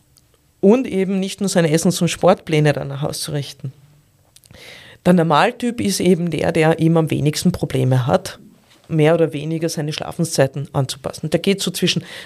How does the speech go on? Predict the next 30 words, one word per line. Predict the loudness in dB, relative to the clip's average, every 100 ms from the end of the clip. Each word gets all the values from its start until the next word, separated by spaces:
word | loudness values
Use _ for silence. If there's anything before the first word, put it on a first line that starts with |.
| -8
dreiundzwanzig | -2 0 0 -4 -4 -4 -4 -6 -6 -2
und | -2 2
null | 2 2
Uhr | 2
meistens | 0 -4 -2 -2 -2
ins | -6 -2
Bett | 0 0 -2 _ _ _ -20 _
und | -2 -2
steht | 0 -2 -2
so, | -2 -2
wie | -2
gesagt, | -4 -4 -4 -6 -10
zwischen | -10 -8 -8
sieben | -6 -4 -4
und | -4
acht | -6 -8
meistens | -12 -10 -12 -10
auf. | -12 -14 _ -20 -18 -16 -18 -4
Und | 2 4
dann | 2
gibt's | 0 -8 -6
die | 0
Eulen, | 4 4 4 0 -4 -10 -6
und | -2 0
die | 2
Eulen | 4 2 0 -6
sind, | -4 -2 0 2
äh, | 4 2
grad | 2 -4 -4 -8 -6 0
bei, | 0 0 -6